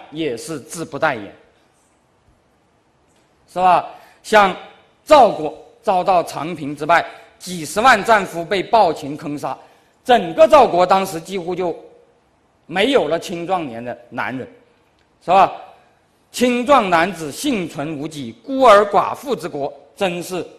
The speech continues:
苦海无边。”所以那个时代呀，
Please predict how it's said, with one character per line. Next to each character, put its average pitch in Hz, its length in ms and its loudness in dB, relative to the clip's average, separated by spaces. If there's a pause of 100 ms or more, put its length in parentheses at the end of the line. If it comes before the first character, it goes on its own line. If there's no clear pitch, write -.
(160)
苦 160 320 -8
海 131 300 -6 (100)
无 113 80 -16
边。” 123 180 -16 (1200)
所 311 180 -2
以 269 100 -2
那 320 220 -2
个 277 80 2
时 170 180 -6
代 202 160 6
呀， 160 140 2